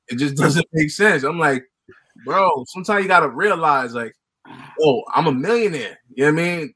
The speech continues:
You gotta behave as such, you know? So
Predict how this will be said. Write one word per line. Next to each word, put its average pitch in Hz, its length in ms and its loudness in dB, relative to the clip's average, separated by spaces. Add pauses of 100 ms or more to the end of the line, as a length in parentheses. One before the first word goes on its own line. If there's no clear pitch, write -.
(140)
You 131 80 -12
gotta 170 180 2
behave 180 480 0
as 165 180 -10
such, 120 420 -2
you 143 140 -2
know? 160 300 2
So 131 480 0